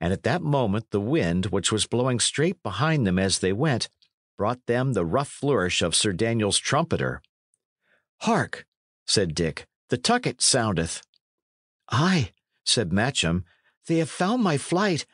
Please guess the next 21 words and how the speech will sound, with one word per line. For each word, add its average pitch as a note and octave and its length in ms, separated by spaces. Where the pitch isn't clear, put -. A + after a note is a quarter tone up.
and C#3 140
now E3+ 180
I G3+ 60
am D3+ 260
unhorsed." G3 760
And - 180
he B2 200
became F2 460
pale A#2 360
as E2 200
death. D3+ 440
"Nay, D3 420
what C3 280
cheer?" G2 640
returned G2+ 500
Dick. E2 360
"You B2+ 120
have E3+ 220
a C3 60
long B2+ 400
start, A#2 560